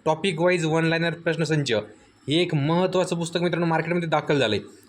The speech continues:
परीक्षेला जाता जाता कमी वेळात परीक्षाभिमुख उजळणी करणारं हे स्पेशल पुस्तक आपण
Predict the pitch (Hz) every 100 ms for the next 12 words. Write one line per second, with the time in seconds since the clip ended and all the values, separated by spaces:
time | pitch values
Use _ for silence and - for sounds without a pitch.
0 | - 170 202 190 180 135 143 156 175 175
1 | 180 - 180 202 180 165 165 170 - -
2 | _ _ 170 175 180 170 165 180 175 127
3 | 135 156 160 160 151 160 160 156 156 160
4 | - - - - 175 185 165 156 160 131
5 | 135 139 151